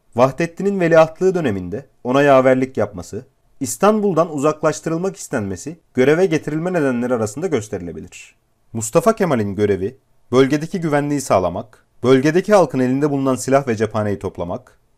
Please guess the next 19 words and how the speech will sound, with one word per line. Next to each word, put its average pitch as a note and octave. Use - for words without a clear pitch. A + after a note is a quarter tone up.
bölgedeki D3
Türklerin B2
Mondros E3
ateşkesinin A2+
şartlarına B2+
uymasını A#2
sağlamaktı. F#2+
Mustafa D#3+
Kemal'in D#3
amacı B2+
ise A#2+
Anadolu'da C#3+
milli C3+
mücadeleyi A#2+
başlatmak G2
ve A2+
milli B2+
egemenliğe D3
dayalı F#2